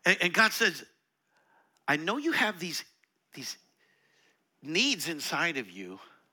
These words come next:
but as long as you're in control of their care, I can't be."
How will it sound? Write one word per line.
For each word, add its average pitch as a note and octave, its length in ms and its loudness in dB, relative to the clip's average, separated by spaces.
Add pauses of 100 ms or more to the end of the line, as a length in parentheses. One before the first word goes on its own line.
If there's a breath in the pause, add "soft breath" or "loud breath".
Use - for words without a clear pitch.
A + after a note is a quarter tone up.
(640 soft breath)
but E3 100 -2
as C3 120 -6
long G3 300 0
as E3 200 -4
you're G3 160 6
in D#3+ 80 -2
control D#3+ 480 -6
of A2+ 140 -8
their G#2 180 -4
care, D3+ 480 -2 (1080 loud breath)
I D3 120 -2
can't - 360 -12
be." - 240 -16